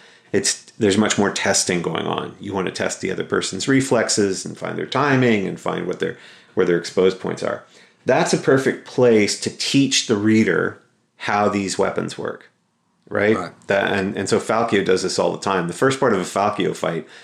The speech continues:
Speaker 1: he's basically telling the reader how the weapons work and, and
Speaker 2: Yeah.
Speaker 1: how things work, which then allows you to, to move into a phase where it's about dialogue and characterization and emotion and drama,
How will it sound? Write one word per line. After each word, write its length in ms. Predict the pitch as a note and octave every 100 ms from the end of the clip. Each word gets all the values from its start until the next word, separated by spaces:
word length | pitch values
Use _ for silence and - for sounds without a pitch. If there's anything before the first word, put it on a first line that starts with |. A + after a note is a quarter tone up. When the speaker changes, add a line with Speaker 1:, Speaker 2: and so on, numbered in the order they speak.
| - -
Speaker 1:
he's 160 | G#2
basically 840 | - A#2 - B2 A#2+ - - F#2+
telling 400 | F#2 - G#2 G2+ F2
the 80 |
reader 320 | F2 F2+ F2 E2+
how 140 | F2
the 60 | E2
weapons 440 | F2+ F#2 E2 -
work 260 | - - -
and, 200 | E2+ F2
and 220 | F2+ E2
Speaker 2:
Yeah. 60 | -
Speaker 1:
how 200 | - F#2
things 280 | - F2 F2+
work, 240 | F2+ F2 - - - - -
which 280 | A#2 A#2 -
then 200 | C3 B2+
allows 640 | A#2 A2+ A#2 C3+ C#3 A2+
you 180 | A2 G#2
to, 300 | - F#2 -
to 160 | -
move 320 | G#2+ A2 A2 G#2
into 460 | A2+ A#2 B2 B2
a 40 | G#2+
phase 440 | - G2 F#2+ F#2
where 160 | G2 F#2
it's 160 | F2
about 640 | G2 - G#2 G#2 G2 - -
dialogue 720 | F#2+ G2 F#2+ F#2 F2+ F2+ F2+ -
and 180 | F2+ E2+
characterization 960 | F#2 F2+ - F#2 F2+ F#2+ F2+ - F2+
and 140 | F2
emotion 500 | F2+ F2+ F#2 - F#2
and 160 | F2 F2
drama, 560 | F2+ F#2 F#2 E2 D#2